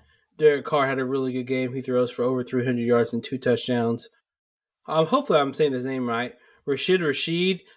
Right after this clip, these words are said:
had an absolute day with three catches for a hundred fifty-three yards and a touchdown.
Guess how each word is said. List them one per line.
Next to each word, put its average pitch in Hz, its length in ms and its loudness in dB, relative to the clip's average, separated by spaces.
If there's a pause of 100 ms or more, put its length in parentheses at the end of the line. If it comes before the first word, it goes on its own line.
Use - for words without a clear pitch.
(340)
had 151 200 0
an 139 140 0
absolute 147 680 -2
day 147 180 6
with 135 220 0
three 160 240 -6
catches 156 400 -4
for 135 140 -4
a 120 60 -4
hundred 151 340 -2
fifty-three 151 500 -4
yards 135 220 0
and 143 160 -4
a 123 60 -4
touchdown. 175 760 -2